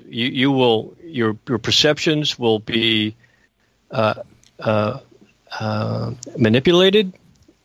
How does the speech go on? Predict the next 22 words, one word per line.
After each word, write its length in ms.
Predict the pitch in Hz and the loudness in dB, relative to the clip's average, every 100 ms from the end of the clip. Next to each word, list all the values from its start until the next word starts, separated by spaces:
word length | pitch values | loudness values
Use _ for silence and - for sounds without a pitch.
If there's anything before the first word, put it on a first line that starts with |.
| _ | _
or 240 | 107 104 98 - | 2 2 0 -6
managed, 680 | 107 123 170 180 175 - - _ _ _ _ | 0 2 2 0 -2 -12 -20 _ _ _ _
or 160 | - 123 | -2 0
your 140 | 123 | 0
percep-, 480 | 110 107 - 156 165 | -2 -4 0 0 0
your, 140 | 127 - - | -6 -8 -4
just 220 | 143 196 | -2 0
your 100 | 220 | -2
perceptions, 760 | 202 165 - 156 - 110 101 104 - _ - | -2 -2 0 0 -2 -4 -4 -8 -12 _ -4
and 160 | 117 | 0
then, 360 | 123 139 139 156 _ _ - _ _ _ _ _ _ - | 2 0 -2 -12 _ _ -20 _ _ _ _ _ _ -8
uh, 240 | 123 120 120 | -2 -2 -2
this, 420 | 123 131 - - - _ _ _ - | -2 0 0 -2 -10 _ _ _ -14
you, 300 | 139 - - | -12 -12 -10
you'll 440 | 147 135 170 160 | 0 0 4 2
think 240 | 190 196 170 | 4 2 2
you're 100 | 151 | 0
thinking, 460 | - 165 143 113 | 2 0 2 -2
but 160 | 110 110 | 0 0
actually 360 | 120 127 123 120 | 2 0 -4 -4
you're 120 | 104 | -4
feeling, 480 | - 120 101 90 | -2 -2 -2 -6